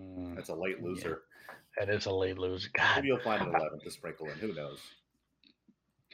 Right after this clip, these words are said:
Speaker 1: Uh, G Webb under. Bad, bad offense, good defense for Gardner Webb. Bad everything for Charleston Southern. Charleston Southern, if they scored, like, fifty-five, sixty points tonight,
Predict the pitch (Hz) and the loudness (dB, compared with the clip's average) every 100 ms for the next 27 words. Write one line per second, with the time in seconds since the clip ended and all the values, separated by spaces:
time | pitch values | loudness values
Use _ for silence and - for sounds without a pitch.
0 | _ - 123 123 127 262 277 247 180 143 | _ 4 10 10 12 12 12 12 10 2
1 | 143 143 135 _ _ _ _ _ _ _ | 0 -4 -6 _ _ _ _ _ _ _
2 | _ _ _ _ - 196 196 165 - 160 | _ _ _ _ 6 10 10 8 -4 4
3 | 180 185 190 - 196 185 - 175 160 180 | 8 8 6 4 0 0 -4 -4 -2 -4
4 | - 185 175 - 165 175 180 180 180 180 | -2 -4 -4 -8 0 0 0 0 0 0
5 | 180 - _ - 147 156 139 139 151 170 | 0 -6 _ 2 6 6 6 2 -4 -6
6 | 156 151 139 143 139 - 139 - 123 127 | -6 -8 -2 0 -2 -6 -12 -6 -4 -4
7 | 135 127 127 _ _ _ - 143 143 135 | -4 -8 -14 _ _ _ -6 -2 -2 -4
8 | - 123 - 123 123 117 110 104 _ _ | -12 -10 -4 -2 -2 -6 -10 -16 _ _
9 | _ - - 123 120 - 131 123 110 113 | _ -14 -10 -10 -8 -6 0 0 0 -2
10 | 107 _ _ _ _ - 113 117 123 120 | -4 _ _ _ _ -10 -8 -6 -2 -2
11 | 117 - - 123 - 117 117 - 123 113 | -2 -10 -10 -12 -8 -8 -8 -10 -6 -6
12 | 117 | -6